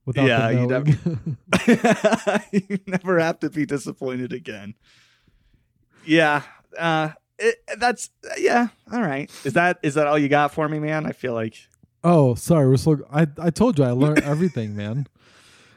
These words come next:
Speaker 1: I learned everything.
Speaker 2: <laughs>
Speaker 1: But
Speaker 2: Too many, too many hours would pass for you to talk about.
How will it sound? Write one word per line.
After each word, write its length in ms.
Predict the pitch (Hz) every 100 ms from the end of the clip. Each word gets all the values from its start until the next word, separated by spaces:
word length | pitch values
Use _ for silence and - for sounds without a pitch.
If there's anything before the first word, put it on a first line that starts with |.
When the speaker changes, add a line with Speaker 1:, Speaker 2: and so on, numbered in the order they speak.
| _ _
Speaker 1:
I 80 | 131
learned 180 | 131 135
everything. 380 | 139 123 123 110
Speaker 2:
<laughs> 40 | - - - 605 - - 571 _ 539 - - - _ - - - - - - 139
Speaker 1:
But 180 | 175
Speaker 2:
Too 120 | 180 254
many, 360 | 254 240 240 - - 185 269
too 200 | - 202
many 240 | 214 214 202
hours 460 | 185 185 180 156
would 160 | 160 156
pass 440 | 170 160 143 120
for 220 | - 139
you 160 | 131 135
to 120 | 131
talk 320 | 123 135 131 131
about. 400 | 113 113 107